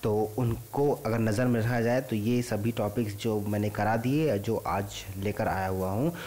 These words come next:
वो आपके exam की नज़र से काफ़ी important रखते हैं। तो आज का जो हमारा topic है वो है मध्य प्रदेश की बोलियाँ, लोक ज्ञान, लोकगीत, लोक नाट्य, लोक नृत्य।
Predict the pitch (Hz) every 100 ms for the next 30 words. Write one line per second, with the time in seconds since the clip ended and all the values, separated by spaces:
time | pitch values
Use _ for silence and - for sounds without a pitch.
0 | - 104 123 139 - 107 107 - 127 117
1 | 110 104 110 117 120 117 113 101 104 104
2 | 139 - 98 - 131 - 107 104 95 104
3 | 101 92 - 101 92 82 - - - 120
4 | - 120 107 - 120 139 131 127 120 113
5 | 113 127 139 123 113 113 107 104 - 117
6 | 107 117 104 104 107 107 104 104 104 101
7 | 104 98 104 104 107 104 104 101 98 107
8 | 107 107 104 104 104 110 107 107 104 104
9 | 98